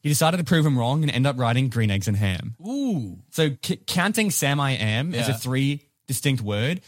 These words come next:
Speaker 1: it is indeed exactly fifty unique words, used eight hundred and two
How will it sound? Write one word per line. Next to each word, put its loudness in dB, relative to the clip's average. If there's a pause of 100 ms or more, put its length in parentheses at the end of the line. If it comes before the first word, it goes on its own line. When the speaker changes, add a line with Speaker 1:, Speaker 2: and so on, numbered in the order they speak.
(120)
Speaker 1:
it -6
is 0
indeed 0
exactly -2
fifty -2
unique 0
words, -2
used 0
eight 0
hundred -2
and -2
two -2